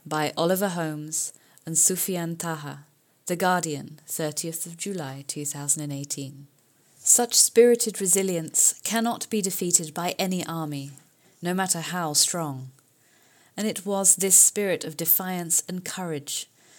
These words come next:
that was on magnificent display on the seventh of October,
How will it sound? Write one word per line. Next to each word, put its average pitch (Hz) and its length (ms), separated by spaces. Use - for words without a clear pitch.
that 190 160
was 196 120
on 190 260
magnificent 185 880
display 165 500
on 156 120
the 156 180
seventh 160 260
of 160 100
October, 165 600